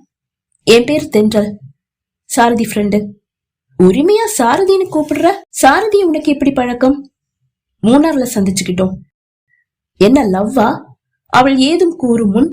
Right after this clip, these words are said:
"லவ்னு சொல்லி தலையில குண்டை தூக்கி போட்டுடாத தாயே. எப்படியோ வீட்ல அடிச்சு பிடிச்சு கெஞ்சி கூத்தாடி அவரை கட்டிக்க அனுமதி வாங்கி வச்சிருக்கேன். இனி அவர் வந்து என்ன பொண்ணு பார்த்து ஓகே சொல்லணும். சொல்லிட்டா எங்க கல்யாணம்."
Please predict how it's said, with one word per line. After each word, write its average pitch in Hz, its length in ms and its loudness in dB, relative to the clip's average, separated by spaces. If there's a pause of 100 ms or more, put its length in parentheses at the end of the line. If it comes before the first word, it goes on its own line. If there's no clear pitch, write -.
(300)
"லவ்னு 339 440 2
சொல்லி 330 220 2
தலையில 311 360 0
குண்டை 269 280 2
தூக்கி 294 240 0
போட்டுடாத 254 520 0
தாயே. 240 340 -2 (680)
எப்படியோ 214 520 2
வீட்ல 269 440 -2
அடிச்சு 220 460 -2
பிடிச்சு 208 360 -4 (100)
கெஞ்சி 269 460 2
கூத்தாடி 226 560 -2
அவரை 233 300 -2
கட்டிக்க 226 420 -2
அனுமதி 240 360 0
வாங்கி 220 260 -2
வச்சிருக்கேன். 214 500 -4 (680)
இனி 311 200 4
அவர் 254 280 0
வந்து 302 360 0
என்ன 262 220 -2
பொண்ணு 247 300 0
பார்த்து 226 280 -2 (140)
ஓகே 240 260 -2 (100)
சொல்லணும். 208 360 -2 (340)
சொல்லிட்டா 311 640 2
எங்க 262 220 -2
கல்யாணம்." 220 560 0